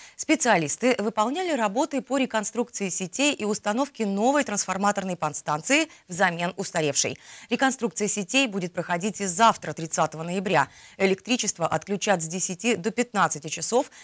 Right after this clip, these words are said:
на улицах Степная, Украинская, Пирогова, Яблочкова, Никитина, Республиканская и части домов по улице Линейный проезд. Завтра же с одиннадцати до пятнадцати часов будет производиться отключение электроэнергии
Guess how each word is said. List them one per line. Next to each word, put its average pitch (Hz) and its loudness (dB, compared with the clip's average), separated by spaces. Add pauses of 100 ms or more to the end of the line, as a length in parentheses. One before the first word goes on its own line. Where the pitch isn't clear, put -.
(140)
на 220 0
улицах 185 0
Степная, 170 0 (100)
Украинская, 190 2 (140)
Пирогова, 196 2
Яблочкова, 165 0
Никитина, 208 -2 (240)
Республиканская 214 4
и 285 0
части 247 2
домов 180 2
по 180 0
улице 196 4
Линейный 185 2
проезд. 139 0 (340)
Завтра 180 2
же 208 4
с - 2
одиннадцати 185 2
до 160 2
пятнадцати 156 -2
часов 277 0
будет 339 0
производиться 196 2
отключение 220 0
электроэнергии 165 -2